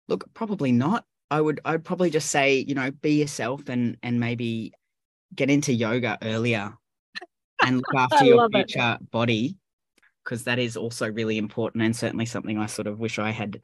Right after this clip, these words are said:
Speaker 1: had done. But yeah, Lee, getting back to the, the other part of your question, I guess, earlier is, you know, noting that I think today, you know, I speak from, from a position of privilege.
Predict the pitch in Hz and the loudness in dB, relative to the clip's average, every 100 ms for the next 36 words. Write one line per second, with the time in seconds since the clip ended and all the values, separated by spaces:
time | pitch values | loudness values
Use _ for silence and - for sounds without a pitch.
0 | _ - 110 98 107 101 95 - - - | _ -10 -8 -6 -4 -4 -4 -8 -18 -20
1 | - - _ _ - 123 135 127 120 113 | -20 -20 _ _ -2 2 2 2 0 0
2 | 139 139 120 147 143 135 - - 120 117 | 2 2 2 2 2 0 -2 -6 -6 -6
3 | - 117 113 110 117 110 120 117 110 - | -4 -4 -2 -2 -4 -4 -2 -4 -6 -6
4 | 107 - 107 110 107 107 - 104 104 104 | -6 -6 -2 -2 -2 -4 -6 -4 -2 -2
5 | 104 104 104 - - _ _ _ - 117 | -2 -2 -4 -8 -12 _ _ _ -2 0
6 | 113 127 127 139 143 135 123 113 107 101 | 2 2 2 2 2 2 2 2 0 -2
7 | - - - _ - 120 120 - 143 123 | -6 -10 -12 _ -6 -4 -4 -4 -2 0
8 | 127 127 120 - _ _ _ _ _ _ | 2 2 0 -4 _ _ _ _ _ _
9 | 143 127 - 139 143 165 147 139 123 117 | -2 0 0 -2 -2 0 -2 0 0 0
10 | - 131 117 117 135 120 117 104 - 104 | -2 -4 -4 -4 -6 -4 -4 -6 -8 -6
11 | 101 82 - | -6 -8 -10